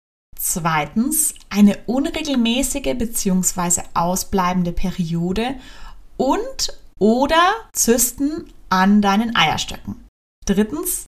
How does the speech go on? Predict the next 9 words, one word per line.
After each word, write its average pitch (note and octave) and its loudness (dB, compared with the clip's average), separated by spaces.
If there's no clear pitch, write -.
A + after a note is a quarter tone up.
alle F#4 6
anderen C#4+ 2
Krankheiten A#3 -2
mit F#3+ -2
ähnlichen C#4+ 2
Symptomen G3 2
müssen F#3+ 2
ausgeschlossen F3+ 0
sein. E3 -8